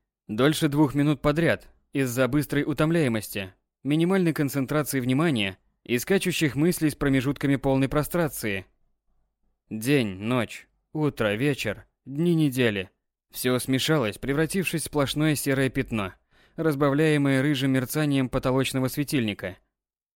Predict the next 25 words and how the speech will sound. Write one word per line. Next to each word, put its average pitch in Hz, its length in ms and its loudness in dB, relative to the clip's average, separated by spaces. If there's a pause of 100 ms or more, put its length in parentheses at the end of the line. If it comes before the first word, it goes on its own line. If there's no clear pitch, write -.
(380)
Чудное 117 480 0
было 110 240 0
время. 107 420 -4 (640)
Но 107 220 -4
возвращаться 143 600 0
к 143 40 -8
нему 160 200 2
совершенно 143 540 0
не 143 120 2
хотелось, 143 640 -2 (460)
даже 156 320 2
ради 147 220 2
отдельного 139 480 2
туалета 139 480 0
и 104 40 0
отсутствия 123 580 -2
веселой 135 400 0
компании 139 540 0
за 135 160 0
обедом. 101 460 -2 (1800)
Уткнувшись 151 640 0
носом 151 320 2
в - 20 -6
свою 135 220 0
тарелку, 135 560 -2